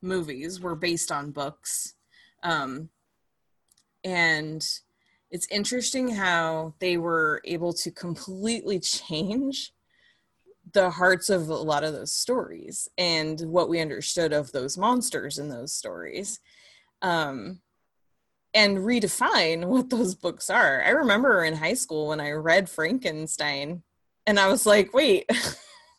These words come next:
<laughs> this isn't anything like the Frankenstein that I've always understood. And it's because that character has been so completely changed by movies and so rewritten by movies that you have,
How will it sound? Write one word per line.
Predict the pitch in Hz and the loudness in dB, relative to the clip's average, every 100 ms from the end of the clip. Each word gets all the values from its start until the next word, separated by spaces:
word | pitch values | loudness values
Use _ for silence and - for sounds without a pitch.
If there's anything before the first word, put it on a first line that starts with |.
| 349 | -4
<laughs> | - | -4
this | 392 - - | -8 -4 -2
isn't | 427 320 233 240 | 0 0 2 2
anything | 330 415 302 294 214 | 4 4 4 4 4
like | 214 208 | 2 2
the | 208 | -4
Frankenstein | 208 175 247 254 233 214 202 185 180 | -2 -2 0 0 -2 0 2 2 -2
that | 170 | -6
I've | 160 | -6
always | 170 196 190 185 | -2 -2 0 -4
understood. | 180 160 170 202 311 208 | -6 -10 -12 -10 -6 -4
And | 165 | -6
it's | - - | -8 -8
because | 180 190 170 160 - - - - - - - _ | -2 2 0 -2 -10 -20 -20 -20 -20 -20 -20 _
that | 196 185 170 - | 4 6 4 2
character | 247 254 220 175 170 | -2 -2 -2 0 0
has | 180 180 | -2 -2
been | 170 165 165 165 | -2 -2 -6 -4
so | - 208 202 | -2 0 0
completely | 202 196 180 170 156 165 156 | 0 -6 -4 -4 -2 -2 -4
changed | - 175 160 160 - | -2 -2 -2 -6 -6
by | 165 151 151 | -4 -2 -2
movies | 165 254 254 170 - 214 - - - | -4 -6 -6 -8 -6 -4 -4 -6 -6
and | 175 170 | -4 -2
so | - 190 | 0 0
rewritten | 165 165 151 160 240 220 175 | 2 0 0 0 0 0 -2
by | 151 143 | -2 -4
movies | 147 131 135 80 135 - 180 | -8 -12 -12 -12 -10 -6 -4
that | 143 95 - | -4 -6 -16
you | 175 175 | -8 -4
have, | 185 180 | 0 -2